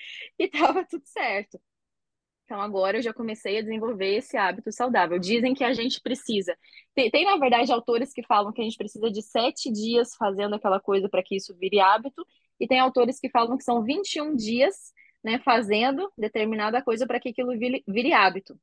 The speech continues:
E talvez o começo seja difícil. Você que é um cara que, que gosta de treinar, por exemplo, né? Então, ah, vou começar a treinar. É, preciso de vinte e um dias de treino pra que isso,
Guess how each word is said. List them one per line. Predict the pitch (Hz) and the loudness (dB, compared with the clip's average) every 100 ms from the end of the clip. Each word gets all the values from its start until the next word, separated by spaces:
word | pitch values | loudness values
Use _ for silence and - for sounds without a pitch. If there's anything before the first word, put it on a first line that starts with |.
| _ 190 | _ -6
E | |
talvez | 214 202 214 240 | -2 0 0 0
o | 277 | 0
começo | 269 240 - | 0 0 -2
seja | - 262 262 | 0 2 2
difícil. | 233 320 294 247 214 | -2 -2 0 0 -2
Você | 190 196 214 | -2 -2 -2
que | 240 | -2
é | |
um | 240 | -2
cara | 214 190 202 | 0 2 2
que, | - 190 180 170 _ _ _ | -2 -4 -4 -6 _ _ _
que | 208 | 4
gosta | 214 214 220 | 4 4 -2
de | 208 | 0
treinar, | 269 202 196 220 320 | 2 2 4 4 4
por | - 196 | 2 -4
exemplo, | 185 247 381 254 202 | -2 0 -2 -2 -4
né? | 208 330 _ _ _ _ | -4 -8 _ _ _ _
Então, | 220 247 | 2 4
ah, | 254 | 4
vou | 240 | 2
começar | - 285 285 - 294 | 0 -2 -2 -2 -2
a | |
treinar. | 277 302 339 254 170 175 _ _ _ _ _ _ - | 0 -6 -2 -2 -2 -6 _ _ _ _ _ _ -8
É, | 196 185 | -4 -2
preciso | 185 233 262 254 233 | -2 -4 -2 -2 -2
de | 240 | -2
vinte | 226 330 370 | -2 -4 -2
e | |
um | 370 | 0
dias | 233 277 294 | 0 0 -2
de | 254 | -4
treino | - 254 247 302 | 0 4 4 2
pra | 320 - | -2 -4
que | - | -2
isso, | 269 277 - 320 | -6 -4 -4 -8